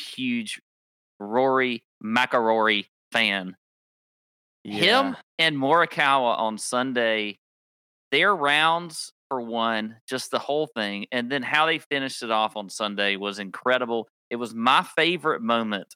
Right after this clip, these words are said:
Speaker 1: of the twenty twenty-two Masters. I loved it. I love seeing Rory, you know, come on strong at the end. I know he did, I know what people say.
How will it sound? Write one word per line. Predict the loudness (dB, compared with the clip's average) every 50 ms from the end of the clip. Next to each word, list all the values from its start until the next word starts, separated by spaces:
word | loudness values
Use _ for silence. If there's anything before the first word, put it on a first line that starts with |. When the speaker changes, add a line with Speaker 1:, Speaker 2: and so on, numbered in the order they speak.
| _ _
Speaker 1:
of | 0 2 2 4 2 2 0 -4 -10 -18 _ -16
the | -16 -14 _ -6
twenty | -6 -6 -6 -8 -10 -10 -10 -10 _ -10
twenty-two | -10 -10 -10 -12 -12 -10 -10 -10 -6
Masters. | -4 -2 -2 -2 -2 -6 -10 -16 -16 -16 _ -10
I | -10 -8
loved | -4 0 2 2 2 2 0
it. | 0 0 0
I | -2 0
love | 2 2 2 2 2
seeing | -2 -2 -2 0 0 0
Rory, | 0 0 2 2 2 2 0 -2 _ _ _ _ _ _ _ _ _ _ _ _ _ _ -6
you | -4 -2
know, | -2 -2 -4 -6 -6
come | -2 0 2 2
on | 2 2 0
strong | -2 -2 0 2 2 2 2 0
at | -2 -4 -4
the | -4 -2 -2
end. | 0 0 -2 -2 0
I | -2 0
know | 0 2 2 2 2
he | 2
did, | 0 0 0
I | 0
know | 0 0 0
what | 0 -2 -4 -4
people | -6 -8 -8 -8 -8
say. | -10 -12 -14 -16 -20